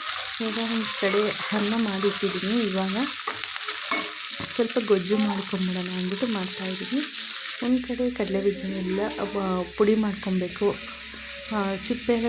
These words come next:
ತೆಗೆದು ಸ್ವಲ್ಪ ಇದು ಮಾಡ್ಕೊಬೇಕು, ಕ್ರ್ಯಾಶ್ ಮಾಡ್ಕೊಬೇಕು ಅಷ್ಟೇ. ಇದು ಟೊಮೊಟೊ ಚಿತ್ರಾನ್ನ, ನಿಂಬೆಹಣ್ಣು ಇಲ್ಲ ಮನೆಯಲ್ಲಿ, ಅದಕ್ಕೋಸ್ಕರ ಟೊಮೊಟೊ ಚಿತ್ರಾನ್ನನೇ ಮಾಡಿದೆ.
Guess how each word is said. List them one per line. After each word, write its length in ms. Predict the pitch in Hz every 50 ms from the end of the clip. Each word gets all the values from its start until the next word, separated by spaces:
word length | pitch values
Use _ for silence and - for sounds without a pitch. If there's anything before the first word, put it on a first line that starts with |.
| 226 -
ತೆಗೆದು 240 | 214 202 202 190 196
ಸ್ವಲ್ಪ 520 | 214 - - - 240 269 294 285 - -
ಇದು 300 | 247 226 208 196 185 196 190
ಮಾಡ್ಕೊಬೇಕು, 720 | 190 190 185 - 196 190 185 185 185 - 214 208 208 -
ಕ್ರ್ಯಾಶ್ 400 | 208 202 202 208 208 - - 214
ಮಾಡ್ಕೊಬೇಕು 520 | 208 190 - - 185 185 180 180 175 -
ಅಷ್ಟೇ. 260 | 180 175 - - 190 180 190 208 254 269 - - - - - - - -
ಇದು 100 | 208 220
ಟೊಮೊಟೊ 420 | - - 208 208 202 214 226 254 240 -
ಚಿತ್ರಾನ್ನ, 560 | 214 202 - 196 190 185 185 190 208 226 220
ನಿಂಬೆಹಣ್ಣು 540 | 214 202 196 196 220 240 247 233 220 202 190
ಇಲ್ಲ 260 | 185 190 196 202 190
ಮನೆಯಲ್ಲಿ, 300 | 175 175 175 170 180 202
ಅದಕ್ಕೋಸ್ಕರ 720 | 202 185 180 180 - - 190 185 185 - - 208 208 202 190
ಟೊಮೊಟೊ 280 | 180 190 202 214 220 -
ಚಿತ್ರಾನ್ನನೇ 580 | 233 - 214 208 202 202 202 196 202 202 196
ಮಾಡಿದೆ. 360 | 185 180 175 175 - 196 220